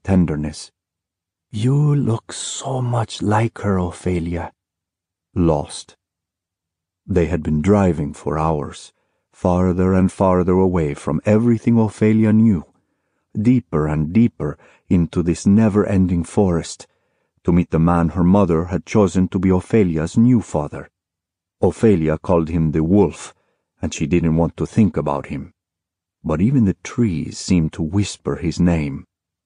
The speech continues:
The only piece of home Ophelia had been able to take with her were some of her books.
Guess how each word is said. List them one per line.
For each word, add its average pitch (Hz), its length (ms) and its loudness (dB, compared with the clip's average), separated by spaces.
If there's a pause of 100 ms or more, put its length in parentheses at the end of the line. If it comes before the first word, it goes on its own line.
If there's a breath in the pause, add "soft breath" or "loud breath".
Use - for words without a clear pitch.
(680)
The 107 160 4
only 180 360 4
piece - 320 -4
of 120 240 -4
home 101 280 4
Ophelia 98 560 2
had 98 160 0
been 104 140 4
able 95 220 2
to - 140 -4
take - 340 -2
with 73 140 -8
her 76 220 -8 (460)
were 82 140 -2
some 80 260 0
of 80 120 -2
her 101 120 0
books. - 560 -4